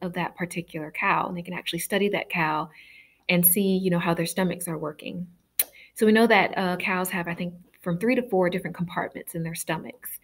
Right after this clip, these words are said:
And their enzymes in their stomachs are totally different from the enzymes that are in, let's say, human stomachs. So therefore, they can eat certain things that we humans cannot.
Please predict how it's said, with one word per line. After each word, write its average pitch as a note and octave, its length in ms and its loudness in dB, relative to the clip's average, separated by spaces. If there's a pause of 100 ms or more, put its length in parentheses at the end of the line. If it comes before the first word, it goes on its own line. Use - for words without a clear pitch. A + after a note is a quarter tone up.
(480)
And F#3+ 360 4 (200)
their D4 280 10
enzymes F#3 480 2
in E3 120 0
their A#3 160 4
stomachs - 540 -6
are - 160 -10
totally D#4 680 2
different F3+ 340 -2
from F3 100 -4
the E3 160 -2
enzymes E3+ 500 0
that D#3 120 -4
are D#3 100 -4
in, D#3 440 -6 (460)
let's E3+ 160 0
say, E3 100 2
human F3 400 0
stomachs. - 640 -12
So - 160 0
therefore, G#3+ 320 4
they F#3+ 100 6
can F#3+ 220 -4
eat F#3+ 180 -4
certain E3 300 -2
things E3 220 -4
that - 120 -6
we E3 80 -4
humans D#3 400 -6
cannot. E3 540 -6